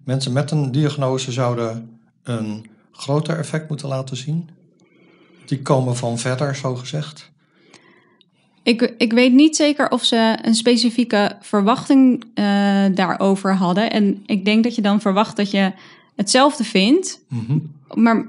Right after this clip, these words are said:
Speaker 2: je kan, zou kunnen denken, ehm, als mensen zich depressief voelen,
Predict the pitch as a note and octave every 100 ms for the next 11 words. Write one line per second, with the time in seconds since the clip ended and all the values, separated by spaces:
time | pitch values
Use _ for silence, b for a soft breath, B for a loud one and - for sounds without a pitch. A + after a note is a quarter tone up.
0 | - A3+ A3+ A3 G#3+ A3 A3+ A3+ G3+ G3+
1 | G#3 G3 - - G3 F#3+ G3 F#3+ - G3+
2 | G3 G3+ G3+ G3 G3 F#3+ G3 G3 G3 G3
3 | G3 - G#3 G3 - _ _ - C4 C4
4 | F#3+ F#3+